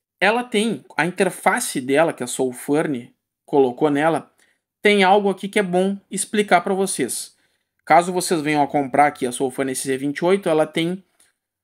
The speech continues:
um segredinho, vamos dizer aqui, tá?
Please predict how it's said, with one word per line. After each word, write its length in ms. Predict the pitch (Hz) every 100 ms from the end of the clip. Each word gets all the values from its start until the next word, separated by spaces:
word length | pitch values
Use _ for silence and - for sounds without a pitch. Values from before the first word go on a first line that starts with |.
| _ _
um 300 | 156 147 143
segredinho, 600 | - 185 185 180 165 202
vamos 200 | 156 156
dizer 200 | 143 143
aqui, 360 | 160 160 180 _ _ _ _
tá? 320 | - 127 151